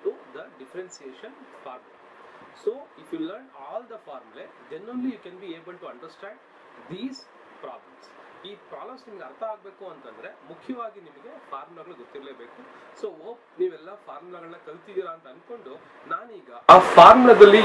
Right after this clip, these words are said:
ಯಾವ ರೀತಿ ಯೂಸ್ ಮಾಡೋದು ಅಂತ ಈ ವಿಡಿಯೋದಲ್ಲಿ ನಿಮ್ಗೆ ತಿಳಿಸ್ಕೊಡ್ತೀನಿ.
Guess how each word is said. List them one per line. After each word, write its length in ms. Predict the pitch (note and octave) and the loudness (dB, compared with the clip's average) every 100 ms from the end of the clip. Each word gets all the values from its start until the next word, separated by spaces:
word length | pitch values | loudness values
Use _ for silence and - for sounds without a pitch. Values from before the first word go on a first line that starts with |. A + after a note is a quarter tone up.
| C#3 | 12
ಯಾವ 200 | C3 A#3 | 12 12
ರೀತಿ 220 | - E3+ | 10 10
ಯೂಸ್ 180 | F3+ F3+ | 12 12
ಮಾಡೋದು 280 | E3 C#3+ | 12 12
ಅಂತ 180 | C3+ C3 | 12 10
ಈ 200 | B2+ E3 | 10 8
ವಿಡಿಯೋದಲ್ಲಿ 380 | D3 B2+ A#2 A#2 | 10 10 8 6
ನಿಮ್ಗೆ 260 | A#2 A#2+ C#4 - - - | 6 6 4 4 -4 -2
ತಿಳಿಸ್ಕೊಡ್ತೀನಿ. 520 | E3 D#3+ - - - | -2 -2 -6 -8 -10